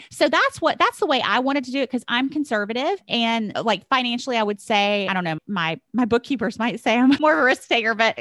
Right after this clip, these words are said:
'cause my law background, we are okay with a certain level of risk. However, I h-, have not been married and I have a mortgage. And so for me,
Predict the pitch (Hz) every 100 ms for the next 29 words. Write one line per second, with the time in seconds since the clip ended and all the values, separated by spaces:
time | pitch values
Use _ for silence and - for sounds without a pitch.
0 | - 285 208 80 - 208 208 202 202 202
1 | 180 - 185 185 233 208 190 175 180 190
2 | 220 185 175 180 208 - 190 202 190 185
3 | 180 240 254 220 - - 254 247 214 196
4 | 214 208 214 214 208 - - - 208 190
5 | 196 196 - 277 262 202 180 180 269 302
6 | - - - 190 185 190 220 247 226 220
7 | 208 202 202 - 208 220 - 214 233 320
8 | 285 226